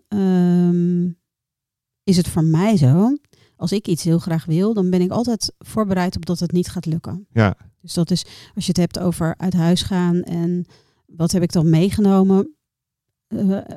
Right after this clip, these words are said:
Speaker 1: uit huis gaand, is dat ik voorbereid moet zijn op alles.
Speaker 2: Ja.
Speaker 1: En uit welk huis ik dat geleerd heb, dat weet ik niet honderd procent zeker. Ik denk dat dat in ons adoptiegezin wel gold, om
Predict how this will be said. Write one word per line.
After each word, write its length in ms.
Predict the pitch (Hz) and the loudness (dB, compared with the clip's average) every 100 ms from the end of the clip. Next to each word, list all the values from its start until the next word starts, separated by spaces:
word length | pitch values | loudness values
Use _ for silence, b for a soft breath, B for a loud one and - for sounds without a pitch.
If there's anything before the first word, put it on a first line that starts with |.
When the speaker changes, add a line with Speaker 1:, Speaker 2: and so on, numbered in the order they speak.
| - | -8
Speaker 1:
uit 180 | - | -4
huis 300 | 160 185 190 | -2 0 0
gaand, 520 | - 190 202 233 - - _ _ _ _ _ | -2 0 0 0 -4 -12 _ _ _ _ _
is 360 | _ 208 190 - | _ -4 -4 -2
dat 240 | 185 180 | -2 -2
ik 440 | 185 175 - - - _ | -2 -8 -12 -20 -20 _
voorbereid 600 | - - 208 208 196 185 | -14 -2 0 2 2 2
moet 140 | 180 | 0
zijn 160 | 190 170 | 0 -2
op 80 | 165 | -4
alles. 540 | 120 151 190 - - | -6 -6 -8 -12 -18
Speaker 2:
Ja. 300 | - 107 92 76 - - _ | 0 2 2 0 -12 -20 _
Speaker 1:
En 260 | - 185 185 - _ _ | -2 -2 -2 -6 _ _
uit 200 | - 180 | -2 -2
welk 260 | 185 208 208 | 2 0 2
huis 360 | 170 208 240 | 0 2 0
ik 80 | 196 | 0
dat 160 | 190 170 | -4 -4
geleerd 400 | - 175 214 254 | -2 -2 -2 -4
heb, 140 | 269 _ | -8 _
dat 380 | 214 202 202 - _ _ _ _ _ _ _ _ | -10 -4 -4 -4 _ _ _ _ _ _ _ _
weet 280 | 180 208 240 | 0 0 0
ik 120 | 196 | 0
niet 200 | 202 220 | 0 2
honderd 260 | 196 190 | 0 0
procent 400 | - 185 175 175 | 0 -2 0 -2
zeker. 420 | - 180 220 254 254 | 0 -2 -2 -6 -8
Ik 180 | 190 - | -8 -2
denk 200 | 190 180 | -2 0
dat 140 | 180 | -2
dat 180 | 175 175 | -2 -6
in 220 | - 190 | -4 -4
ons 200 | 196 180 | -4 -6
adoptiegezin 1080 | 254 160 214 - 262 - 208 214 208 202 202 294 | -6 -4 -2 -2 -6 -4 -2 0 0 0 -2 -4
wel 220 | 190 185 | 0 0
gold, 400 | - 190 262 - | 2 0 0 0
om 180 | 196 | -2